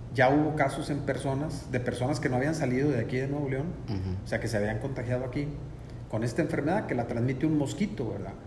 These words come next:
Speaker 1: Este, y bueno, pues ahorita estamos viendo cómo, de qué manera, eh, monitorear este tipo de enfermedades.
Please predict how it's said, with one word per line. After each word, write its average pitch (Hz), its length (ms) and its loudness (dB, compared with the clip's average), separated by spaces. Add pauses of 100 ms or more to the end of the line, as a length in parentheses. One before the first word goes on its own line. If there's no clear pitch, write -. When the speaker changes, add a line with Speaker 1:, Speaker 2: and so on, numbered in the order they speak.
(440)
Speaker 1:
Este, 127 760 2
y 151 160 6
bueno, 175 240 6
pues - 140 -2
ahorita 117 280 2
estamos 143 460 0
viendo 143 360 2
cómo, 127 340 0
de 120 100 -4
qué 117 100 -2
manera, 127 460 0 (680)
eh, 123 40 -4
monitorear 123 680 2
este 147 240 0
tipo 135 280 -4
de 127 80 0
enfermedades. 135 640 -2